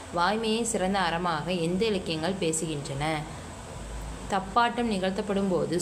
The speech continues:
சூழலுக்கேற்ப பல்வேறு ஆட்டக்கூறுகளை கொண்டுள்ளது. எந்த ஆட்டம் நிகழ்த்தப்படும்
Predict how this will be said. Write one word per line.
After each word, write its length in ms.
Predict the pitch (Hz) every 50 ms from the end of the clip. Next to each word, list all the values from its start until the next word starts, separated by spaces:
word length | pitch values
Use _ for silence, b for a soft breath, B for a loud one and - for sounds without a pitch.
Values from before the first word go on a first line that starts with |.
| - -
சூழலுக்கேற்ப 680 | 220 226 226 220 226 214 220 - 170 147 - - 175 175
பல்வேறு 400 | - 170 165 170 185 202 214 220
ஆட்டக்கூறுகளை 800 | 208 175 160 170 165 208 208 202 - 180 170 160 160 156 170 185 180 -
கொண்டுள்ளது. 600 | 175 160 151 151 147 139 139 135 131 147 147 143 B B B B B B
எந்த 340 | 175 175 190 208 214 240
ஆட்டம் 300 | 226 214 208 196 226 220
நிகழ்த்தப்படும் 760 | 214 185 175 180 180 180 190 208 202 - 185 170 160 156 170